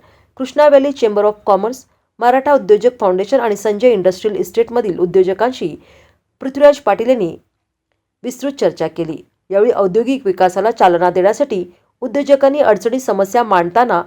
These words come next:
राजकीय इच्छाशक्ती आणि प्रशासनाचे गांभीर्य हे मुद्दे मांडले आणि या बाबतीत पृथ्वीराज पाटील हे सक्षम असून विधिमंडळात आमच्या समस्यांवर आवाज उठवतील असा विश्वास व्यक्त केला.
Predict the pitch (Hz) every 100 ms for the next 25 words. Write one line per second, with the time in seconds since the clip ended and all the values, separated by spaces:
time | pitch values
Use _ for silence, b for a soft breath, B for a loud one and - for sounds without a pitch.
0 | b b b b b 202 233 220 254 285
1 | 277 214 202 233 - 190 196 233 220 247
2 | 240 247 254 269 226 180 185 240 247 262
3 | 220 160 185 175 160 160 170 - _ _
4 | _ _ _ 185 196 180 175 175 226 175
5 | b b b b b - 269 285 302 302
6 | 214 220 233 247 214 - 240 277 277 160
7 | - b b 247 254 277 269 254 262 -
8 | 214 208 262 262 196 190 240 233 262 -
9 | 190 226 226 - 233 196 - - 185 233
10 | 180 - 180 185 170 - 160 165 147